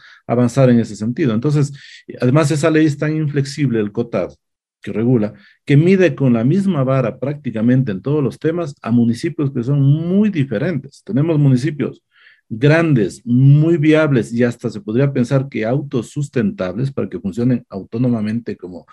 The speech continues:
o con altos grados de autonomía, como usted decía, eh, poquísimos, menos de diez tal vez. Eh, muchos municipios de un estándar menor, de un nivel menor,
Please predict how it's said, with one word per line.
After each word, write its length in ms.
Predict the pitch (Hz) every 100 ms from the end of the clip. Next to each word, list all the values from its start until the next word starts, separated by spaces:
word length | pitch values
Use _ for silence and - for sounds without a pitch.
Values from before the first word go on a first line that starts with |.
| _
o 80 | 104
con 180 | 120 117
altos 380 | 131 147 139 107
grados 400 | 117 127 147 127
de 80 | 107
autonomía, 480 | - 98 101 127
como 120 | 135 123
usted 140 | 139
decía, 340 | 131 123 104 - _ - - _ -
eh, 320 | 120 117 113
poquísimos, 720 | 160 147 262 262 170 107 -
menos 300 | 135 196 233
de 140 | 135 110
diez 260 | 170 214
tal 160 | - 107
vez. 420 | 180 220 135 _ _ _ - - -
Eh, 340 | 127 127 120 117
muchos 560 | 143 151 208 208 180
municipios 800 | 151 143 135 160 143 151 156 151
de 160 | 120 120
un 340 | 131 135 127
estándar 500 | 120 - 127 135 123
menor, 440 | 127 123 127 123 135
de 80 |
un 100 | 123
nivel 260 | 117 107 117
menor, 380 | 127 131 107